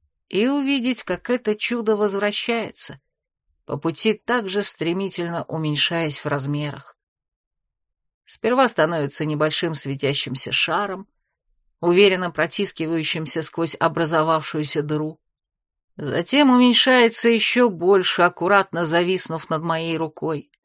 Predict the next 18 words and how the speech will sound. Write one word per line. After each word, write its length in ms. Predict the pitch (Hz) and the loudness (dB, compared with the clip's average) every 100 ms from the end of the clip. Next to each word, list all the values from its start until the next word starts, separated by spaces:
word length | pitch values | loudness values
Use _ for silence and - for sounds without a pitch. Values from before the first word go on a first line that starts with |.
| _ - _ | _ -20 _
Наконец 520 | 165 170 175 190 196 185 | 0 2 4 2 2 2
опускается 640 | 180 180 196 185 165 165 | 0 0 4 4 4 4
обратно 440 | 165 170 175 165 160 | 4 6 6 4 -2
на 140 | 160 | 2
ладони, 560 | 151 156 160 233 226 175 | 2 2 2 2 2 -2
согрев 640 | - 180 165 190 254 226 | -2 -2 -2 0 0 0
ее 260 | 208 208 226 | 0 2 0
теплом, 600 | 214 185 - 214 247 190 | 0 -2 0 0 2 0
от 100 | 147 | -2
которого 460 | - 160 185 175 175 | -4 -2 0 2 2
затрещали 920 | 175 175 180 - - 202 190 147 - _ _ _ | 0 -2 -4 -4 0 0 2 -2 -10 _ _ _
и 120 | - 165 | -4 0
внезапно 560 | 185 185 208 190 160 | 0 2 4 4 2
разомкнулись 680 | 160 165 175 180 208 180 160 | -2 0 -2 -2 -2 0 -2
мои 220 | 175 180 | -2 0
оковы, 560 | 175 151 - 247 226 214 _ _ _ _ _ _ _ | 0 -2 -2 -2 0 -4 _ _ _ _ _ _ _
удовлетворенно 920 | 165 185 208 240 214 240 269 262 240 | 2 4 4 2 2 2 4 4 2
вздыхает. 800 | 208 208 196 - 165 151 - | 0 -2 -2 -2 -2 -2 -8